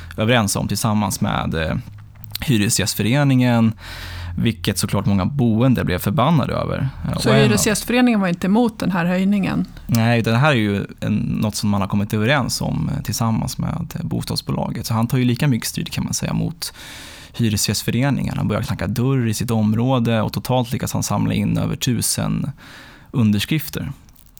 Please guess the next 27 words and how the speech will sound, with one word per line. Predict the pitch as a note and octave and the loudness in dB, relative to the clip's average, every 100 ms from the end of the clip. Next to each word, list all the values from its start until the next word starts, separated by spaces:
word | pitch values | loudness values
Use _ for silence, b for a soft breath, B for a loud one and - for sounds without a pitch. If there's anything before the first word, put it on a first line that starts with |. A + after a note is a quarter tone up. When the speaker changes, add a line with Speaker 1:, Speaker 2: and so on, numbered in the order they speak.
| - | -8
Speaker 1:
Eh, | D#3 - - - | -6 -4 -4 -2
och | A2+ | -2
det | G#2+ | 2
som | G#2+ | 2
händer | B2 C#3 B2+ | 4 4 4
är | G2 F#2 | 2 2
att, | F2 D#2+ - - B B B B B B B - - B B B B | 0 -2 -6 -10 B B B B B B B -20 -18 B B B B
alltså, | - C3+ | -8 -6
tidningar | - A2+ G2+ A2+ | -2 2 2 2
skriver | G#2 A#2 G2+ G2+ | 0 -2 0 0
om | G2 | 0
det | |
här, | C#3 G2 G2 G2 F#2+ | 0 0 2 2 0
lokal-tv | G2 - G#2+ G2 G2 - - A2 G#2+ G#2 G2 F#2+ F#2+ | -2 -2 0 0 -2 -4 -2 0 0 0 2 2 0
rapporterar | - G2+ - A2 E2+ | -2 -4 -4 -2 -2
om | G2+ G2+ - | -2 -2 -4
det. | - | -4
Så | - - | -6 -8
att | - - - B B B B B B | -8 -14 -14 B B B B B B
styrelsen | - - G#2+ A2+ B2 B2+ G#2 G2 | -8 -2 2 2 2 2 2 0
i | G2 | 0
bostadsbolaget | G#2+ G#2 G2 - B2 A2+ - - | -2 -2 -4 -2 0 0 -2 -6
bestämmer | G#2 - - G1+ | -6 -2 -2 -4
sig | - | -6
för | - - - | -4 -4 -4
att, | - - - - - - - _ _ - | -6 -10 -10 -8 -8 -12 -20 _ _ -14
eh, | - | -12